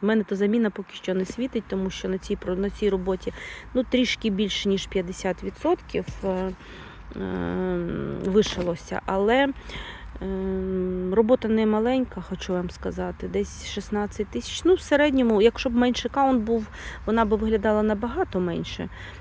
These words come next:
Але шістнадцять тисяч — це і не так багато, в принципі. М, ця робота дуже легка, вишивається дуже-дуже спритно, легко. Ну, порівнюючи з Dimensions чобітком, який я вишиваю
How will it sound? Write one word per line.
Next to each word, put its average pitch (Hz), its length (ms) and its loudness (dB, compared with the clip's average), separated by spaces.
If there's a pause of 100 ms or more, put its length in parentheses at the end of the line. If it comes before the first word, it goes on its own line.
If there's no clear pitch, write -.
Але 240 180 2
шістнадцять 262 520 -4
тисяч — - 320 -10
це 185 140 -4
і 180 60 -2
не 185 100 0
так 170 220 -4
багато, 214 520 0
в 226 60 -6 (100)
принципі. 220 720 2 (640)
М, 233 160 2
ця 294 180 6
робота 196 320 4
дуже 208 240 2
легка, 247 320 4
вишивається 196 640 0
дуже-дуже 185 520 -4
спритно, 233 500 0
легко. 214 500 0 (400)
Ну, 240 80 2
порівнюючи 220 640 4
з 190 180 -4
Dimensions 208 560 0
чобітком, 214 500 -2
який 190 260 0
я 175 120 0
вишиваю 175 800 -2